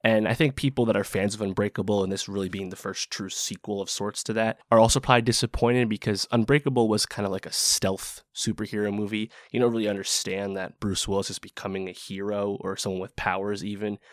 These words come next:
until, like, towards the very end of the film. And it's more of a meditation on what that means. And it's quite impressive in that regard. You'll see it on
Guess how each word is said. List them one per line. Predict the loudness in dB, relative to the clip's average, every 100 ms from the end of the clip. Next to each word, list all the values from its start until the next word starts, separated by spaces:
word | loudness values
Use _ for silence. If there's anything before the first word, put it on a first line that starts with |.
| -20 -4
until, | 2
like, | 2 2
towards | 0 0
the | -2
very | -4 -2
end | -4
of | -6
the |
film. | -4 -2 -2 -4 -2
And | -2 -2 -4
it's | -2 4
more | 4
of | 4
a | 0
meditation | 2 2 0 -4 -2 -4 -4
on | -6 -4
what | -6 -4
that | -6 -6
means. | -10 -12 -12 -12
And | -10
it's | -10
quite | -2 -2
impressive | -2 -6 -6 -6
in | -4
that | -6
regard. | -4 -2 -2
You'll | -2
see | -4 -4 -6
it | -6
on | -8